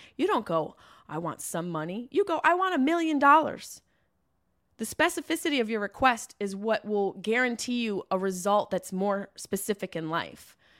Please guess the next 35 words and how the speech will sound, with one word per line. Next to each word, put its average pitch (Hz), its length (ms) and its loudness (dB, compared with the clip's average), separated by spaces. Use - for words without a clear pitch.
You 214 120 -6
have 269 200 2
to 302 60 0
be 247 120 0
more 180 200 -4
specific. - 720 -14
You - 80 -20
can't 233 160 -6
just - 160 -10
go, - 140 -6
"Oh, 165 60 -10
I 185 160 0
want - 280 -6
someone." 185 380 -4
Bitch, 214 200 -4
you're 254 100 -2
gonna 220 160 0
get 196 160 -2
someone. 151 440 -8
And 190 120 0
it's 196 100 -2
gonna 208 140 0
be 202 80 0
somebody 196 300 0
who's 185 100 0
addicted 180 320 -4
to - 120 -4
Oxy, 170 340 -2
who's 165 220 -4
really 175 160 0
good 170 160 4
at - 80 0
putting 170 300 -2
bidets 170 420 0
in. 156 220 -8